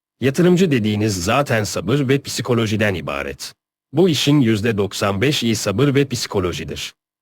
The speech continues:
Altın piyasasının nereye gittiğine ilişkin konuşan Kolçak, altın tarafında, hafta tamamen satış baskısı altında.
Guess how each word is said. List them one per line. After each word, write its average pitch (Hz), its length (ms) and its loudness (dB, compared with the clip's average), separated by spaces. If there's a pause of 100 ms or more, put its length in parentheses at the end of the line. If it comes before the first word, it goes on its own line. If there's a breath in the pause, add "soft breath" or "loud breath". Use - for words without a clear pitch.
(120)
Altın 143 320 2
piyasasının 123 680 0
nereye 147 260 4
gittiğine 107 460 0
ilişkin 92 420 -4
konuşan 90 440 -2
Kolçak, 90 440 -4 (200)
altın 113 320 2
tarafında, 87 540 -4 (220)
hafta 135 340 -2
tamamen 139 460 2
satış 131 360 -2
baskısı 98 440 -4
altında. 76 460 -8